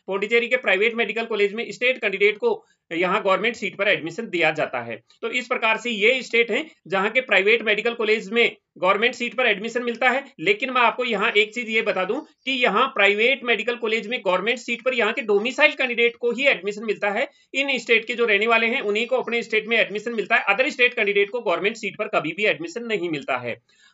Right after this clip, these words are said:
महाराष्ट्र और एमपी स्टेट ऐसे हैं जहां पर स्कॉलरशिप दी जाती है। स्कॉलरशिप का मतलब महाराष्ट्र स्टेट में जो ओबीसी, एनटीडी, एनटीसी, एनटीबी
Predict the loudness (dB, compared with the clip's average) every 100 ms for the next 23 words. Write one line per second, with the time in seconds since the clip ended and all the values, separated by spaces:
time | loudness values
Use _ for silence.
0 | -2 4 6 6 6 6 6 4 -4 -2
1 | -2 0 0 0 0 0 -6 _ -2 0
2 | 2 2 -2 -2 0 0 -2 -8 -6 -6
3 | -2 -4 -4 -8 -8 -8 -2 -2 -4 -6
4 | -4 -4 -4 -2 0 0 -4 -8 0 0
5 | 0 -4 -6 -6 -8 -8 -8 -4 -4 -4
6 | -6 -4 -4 -2 -4 -6 -8 -6 -4 -4
7 | -4 -6 -4 -6